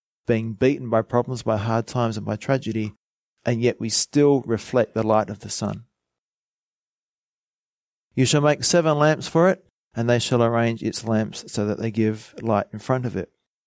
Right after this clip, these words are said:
So the Hebrew reading of the last phrase is literally, "that they may light the face of it." So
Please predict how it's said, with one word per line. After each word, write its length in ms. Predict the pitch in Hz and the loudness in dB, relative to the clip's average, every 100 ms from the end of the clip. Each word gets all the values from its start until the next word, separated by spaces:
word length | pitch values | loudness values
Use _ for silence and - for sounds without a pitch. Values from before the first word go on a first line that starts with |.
| _ _ _ | _ _ _
So 280 | - 139 127 - _ | 0 2 2 -4 _
the 80 | 135 | 2
Hebrew 400 | 147 190 196 175 | 4 4 4 4
reading 560 | 165 165 160 156 160 - | 4 4 4 0 -4 -2
of 140 | 131 | -2
the 100 | 127 | 2
last 260 | 123 127 127 | 2 2 2
phrase 300 | - 120 113 | 2 2 2
is 160 | 104 113 | -2 -4
literally, 500 | - 113 110 110 127 | -4 -2 -2 -2 -4
"that 220 | - 120 - | -2 0 2
they 180 | 123 | 0
may 300 | 120 113 113 | 2 0 0
light 380 | 113 113 113 - | 2 2 2 0
the 80 | 107 | -8
face 380 | - 117 117 - - | -2 0 0 -4 -6
of 140 | 107 | -8
it." 220 | 101 - - _ _ _ _ _ _ _ _ _ _ _ _ _ _ _ _ | -8 -12 -18 _ _ _ _ _ _ _ _ _ _ _ _ _ _ _ _
So 440 | - 147 139 135 | -4 2 4 4